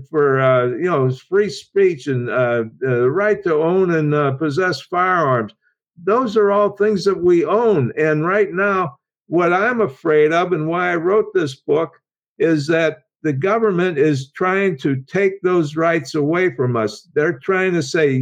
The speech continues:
"No, you don't own those rights anymore. We own those rights,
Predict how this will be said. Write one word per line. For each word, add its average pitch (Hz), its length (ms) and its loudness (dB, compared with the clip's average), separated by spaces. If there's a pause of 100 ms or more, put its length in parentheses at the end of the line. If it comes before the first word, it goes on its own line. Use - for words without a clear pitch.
"No, 170 340 0
you 160 240 2
don't 220 320 0
own 180 300 2
those 151 320 2
rights 156 420 0
anymore. 120 600 0
We 196 320 0
own 160 280 2
those 127 360 2
rights, 131 400 0